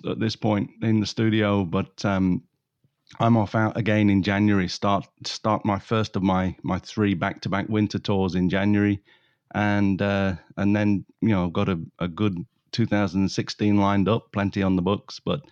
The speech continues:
yeah, it's, it's been a, same as Matt really. Uh, the last sort of this, this is a, a relatively easy time for me. Um, well, I mean, <laughs> I say an easy time. I'm always doing something. I'm trying to write my next ebook and all sorts of other things. But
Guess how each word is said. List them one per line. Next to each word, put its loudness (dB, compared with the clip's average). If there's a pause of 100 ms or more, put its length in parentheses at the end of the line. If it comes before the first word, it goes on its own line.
(340)
yeah, 2
it's, -4
it's -2
been 6
a, 2 (400)
same 4
as 2
Matt 2
really. 4
Uh, 2 (120)
the -2
last -2 (340)
sort -2
of 0
this, 2
this 0
is 0
a, 2 (140)
a 2
relatively 0
easy -2
time 0
for -4
me. 0
Um, -2 (260)
well, 0
I 0
mean, 4 (220)
<laughs> -18
I 0
say 2
an 4
easy 4
time. 0
I'm 4
always 4
doing 2
something. 2
I'm 0
trying -2
to 0
write 0
my -2
next -2
ebook 0
and 0
all 2
sorts -4
of 0
other 0
things. 0
But -2